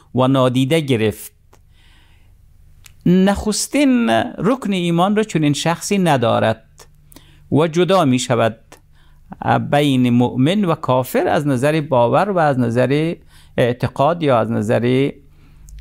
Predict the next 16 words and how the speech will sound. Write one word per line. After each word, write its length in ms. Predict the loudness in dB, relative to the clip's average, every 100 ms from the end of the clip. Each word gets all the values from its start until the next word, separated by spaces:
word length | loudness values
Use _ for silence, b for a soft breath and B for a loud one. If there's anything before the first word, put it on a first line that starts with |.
| -4
اه، 1900 | -2 0 0 0 0 0 0 0 -2 -4 -8 -10 -6 -4 -4 -6 -10 -14 -12
چیزی 320 | -4 -2 -2
که 120 | -2 0
ما 160 | 0
به 120 | 0
نام 280 | 0 2 0 0 -2 -4 -2
عهد 320 | 0 0 -4 -4 -2
و 100 | 0
یا 380 | 2 2 0 -6 _ _ b b b b b -4 -2 0
پیمان 520 | 0 0 2 2 2 0
و 140 | -2
ف-، 220 | -6 -12 -8 -2
پیمان 420 | -2 0 0 0
فطرت 560 | -2 -6 -2 -2 -2
می 100 | -2
نامیم. 440 | 0 0 -2 -4